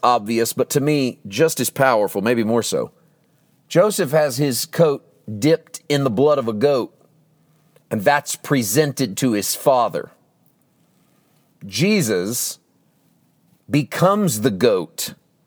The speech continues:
the guilty scapegoat, the goat that is sacrificed.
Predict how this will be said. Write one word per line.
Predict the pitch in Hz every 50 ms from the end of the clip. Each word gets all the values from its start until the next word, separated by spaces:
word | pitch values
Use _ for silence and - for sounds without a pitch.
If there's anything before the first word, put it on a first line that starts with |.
| _ _ _
the | 98 110 131
guilty | 104 90 139 160 170 170 160 - 151 131
scapegoat, | - - - - - - 165 165 160 - - - 110 113 95 78 - _ _ _ _ _ _ _ _ _ _
the | - 113
goat | 104 98 120 143 156 160 160 _
that | - 143 131
is | 127 117
sacrificed. | - - - 160 156 143 143 - - 113 98 - 95 - 50 - - - - - -